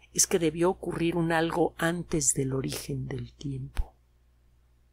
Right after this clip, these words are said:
¿Qué es ese algo? Todavía está por determinarse. Estas personas siguen trabajando. Ahora, no crea que este es puro rollo filosófico nada más.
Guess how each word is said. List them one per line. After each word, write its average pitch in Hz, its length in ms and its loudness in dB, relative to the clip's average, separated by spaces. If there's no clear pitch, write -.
¿Qué 160 180 2
es 180 120 2
ese 165 240 4
algo? 151 340 2
Todavía 143 360 4
está 139 200 2
por 143 220 -2
determinarse. 156 760 0
Estas 143 280 0
personas 160 460 0
siguen 139 240 -2
trabajando. 170 420 6
Ahora, 185 220 12
no 196 160 8
crea 233 160 4
que - 100 -4
este - 120 0
es - 80 2
puro 185 320 8
rollo 170 340 4
filosófico 160 680 -2
nada 131 220 -2
más. 240 320 -2